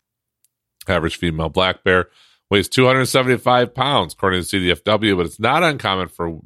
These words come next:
males to weigh more than five hundred pounds. Much of the bear's diet is plant-based, consisting of berries, seeds, insects. Their ability to adapt based on their environment is, uh, in part of what makes them a top predator.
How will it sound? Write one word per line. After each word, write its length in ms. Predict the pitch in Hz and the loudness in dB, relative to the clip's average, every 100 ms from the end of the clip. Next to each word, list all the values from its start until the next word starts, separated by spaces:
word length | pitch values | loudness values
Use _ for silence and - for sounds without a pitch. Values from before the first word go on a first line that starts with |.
| _ | _
males 480 | 87 127 139 113 - _ _ _ _ _ | -2 0 2 0 -2 _ _ _ _ _
to 100 | - | 0
weigh 140 | 120 107 | 2 4
more 200 | 101 104 | 2 2
than 80 | 107 | 0
five 300 | - 110 - | 0 0 0
hundred 260 | 123 131 | 0 0
pounds. 540 | 104 98 95 113 127 - | 0 0 0 -2 -6 -6
Much 240 | 98 - | -6 -4
of 60 | 87 | -2
the 40 | |
bear's 240 | 95 95 | 0 0
diet 300 | 87 98 104 | 0 0 2
is 100 | 95 | -2
plant-based, 640 | - 107 104 85 101 104 - | -4 -2 -2 2 2 2 -2
consisting 480 | 90 - 87 90 | -10 -6 -6 -6
of 120 | 78 71 | -6 0
berries, 560 | 95 95 98 92 85 | 2 4 2 0 -2
seeds, 380 | - 92 87 82 | -4 0 0 0
insects. 680 | 87 82 - 82 85 - - _ _ _ _ - | -4 -6 -2 -2 -2 -4 -16 _ _ _ _ -6
Their 80 | 80 | -2
ability 300 | 90 85 80 | 2 2 2
to 40 | |
adapt 380 | 76 82 82 - | 2 0 -2 -2
based 260 | 80 78 | -2 0
on 80 | 80 | -2
their 100 | 80 | -4
environment 440 | 80 98 98 90 82 | -4 -2 0 -2 -4
is, 180 | - | -4
uh, 280 | 73 80 78 | -4 -2 -2
in 260 | - 73 - | -6 -10 -10
part 420 | - 98 101 95 - _ _ _ _ - | -2 0 0 -4 -20 _ _ _ _ -4
of 220 | 80 76 | -2 -2
what 340 | 80 82 78 | 0 0 0
makes 500 | 80 82 82 - - | -4 -2 -2 -2 -8
them 420 | - 78 76 76 78 | -2 -2 -2 -4 -8
a 140 | - | -10
top 420 | - 80 73 - | -8 -4 -4 -4
predator. 640 | - 101 98 80 82 104 | -2 0 0 2 2 0